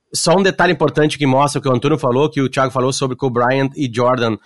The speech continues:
Ah, é, tem um diálogo interessante depois que acaba esse All-Star Game, que o Jordan é o melhor jogador, né? E ele chega no, no Kobe Bryant e fala assim, ó, fala alguma coisa e fala assim, ó, "Qualquer coisa me liga. Me liga, tu tem meu número, me liga."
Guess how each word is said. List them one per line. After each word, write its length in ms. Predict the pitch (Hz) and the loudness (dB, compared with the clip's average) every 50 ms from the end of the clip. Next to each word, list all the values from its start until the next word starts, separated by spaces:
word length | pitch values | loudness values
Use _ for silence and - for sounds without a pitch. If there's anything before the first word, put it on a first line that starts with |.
| - - - - - - | -18 -20 -20 -20 -14 -6
Ah, 420 | - 117 117 120 123 123 123 123 - | -2 0 0 2 2 2 0 0 -2
é, 280 | 147 131 131 131 131 127 | -2 -2 0 0 0 -2
tem 220 | - - 139 143 147 | -2 -2 0 2 2
um 60 | 156 | 2
diálogo 540 | 143 127 151 139 139 165 170 156 127 135 131 | 2 2 2 2 2 2 2 0 0 0 0
interessante 480 | 123 117 143 127 120 - - 135 123 | 0 0 0 -2 -4 -4 -4 -6 -4
depois 240 | 135 131 - 143 135 | -4 -4 -4 -4 -4
que 60 | 151 | -4
acaba 200 | 131 139 131 135 131 | -4 -2 -2 -2 -2
esse 100 | - 139 | -2 0
All-Star 340 | 131 127 - - 135 123 | -2 -2 -2 -2 -4 -4
Game, 240 | 110 120 131 139 143 | -2 -2 0 -2 -2
que 360 | 139 - 147 156 170 175 170 - | -2 0 0 0 0 0 -2 -4
o 80 | 175 151 - | -6 -4 -2
Jordan 280 | 147 147 147 139 - - - | 0 0 0 0 -2 -4 0
é 120 | 175 160 | 0 2
o 100 | 160 165 | 2 2
melhor 340 | 160 156 139 131 135 131 123 | 0 0 0 0 0 -2 -2
jogador, 400 | 120 123 127 123 117 120 135 139 _ _ - - - - - - | -4 -4 -4 -2 0 0 -2 -2 _ _ -20 -20 -20 -20 -16 -8
né? 300 | 117 117 123 131 139 135 _ _ - - | -6 -2 -2 -2 -2 -4 _ _ -14 -6
E 100 | 135 143 | -4 -2
ele 120 | 143 147 | -2 -2
chega 280 | 143 - 160 160 147 156 | -2 -2 -4 -2 0 0
no, 220 | 156 151 151 147 | 2 2 2 0
no 140 | 147 147 135 | 0 -2 -2
Kobe 200 | - 151 151 135 | -2 -2 -2 -2
Bryant 200 | 127 135 135 139 | 0 -2 0 0
e 40 | 143 | -2
fala 180 | - 151 147 139 | -2 -4 -4 -4
assim, 180 | - 151 147 | -4 -4 -4
ó, 220 | 139 147 143 131 117 _ _ _ _ | -2 -2 -2 -4 -6 _ _ _ _
fala 140 | - 127 139 | -6 -4 -4
alguma 140 | 139 143 135 | -4 -4 -4
coisa 160 | 135 135 127 139 | -4 -6 -6 -4
e 20 | |
fala 100 | 151 147 | -6 -6
assim, 120 | 131 - | -4 -2
ó, 100 | 156 135 | -4 -4
"Qualquer 260 | - - - 120 135 131 | -4 -6 -10 -12 -10 -8
coisa 200 | - 151 151 185 | -8 -8 -6 -4
me 60 | 190 175 | -4 -2
liga. 240 | 170 160 143 127 - _ _ _ _ _ _ _ _ _ _ - - - - 123 - _ _ - - | -2 -2 -4 -6 -8 _ _ _ _ _ _ _ _ _ _ -20 -18 -16 -16 -16 -18 _ _ -14 -10
Me 80 | 123 | -6
liga, 180 | 135 165 151 156 | -6 -4 -4 -6
tu 60 | 139 - | -8 -4
tem 120 | 147 139 | -4 -2
meu 100 | 143 139 | 0 0
número, 260 | 139 156 175 170 151 | 0 0 -2 -2 -2
me 80 | 135 135 | -2 -2
liga." 280 | 135 156 151 143 139 | -2 -2 -4 -6 -8